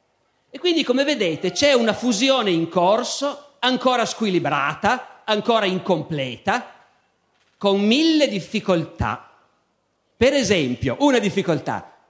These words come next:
ci sono due generali napoletani, benissimo, Nunziante e Pianell, ma sul loro conto girano tutti i pettegolezzi possibili. Sono ex generali dei Borboni.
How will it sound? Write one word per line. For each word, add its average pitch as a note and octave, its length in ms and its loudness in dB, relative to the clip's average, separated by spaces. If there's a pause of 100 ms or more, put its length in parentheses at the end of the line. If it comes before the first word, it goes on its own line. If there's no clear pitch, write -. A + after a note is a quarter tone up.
(160)
ci E3+ 100 -6
sono A#3+ 220 0
due C#4 180 2
generali B3 400 0
napoletani, G3 640 -2
benissimo, C3 640 -4 (160)
Nunziante F3 720 -2
e E3+ 100 -2
Pianell, B2+ 480 -2 (1300)
ma F#3 200 0
sul G#3 360 2
loro A#3 380 2
conto B2 840 -4 (360)
girano F#3+ 680 -2
tutti F3+ 300 0
i - 40 -4
pettegolezzi A3 680 -2
possibili. G#2+ 760 -8
Sono G#3 340 2
ex G3+ 300 0
generali G3+ 480 0
dei F#3+ 180 2
Borboni. C3 800 -2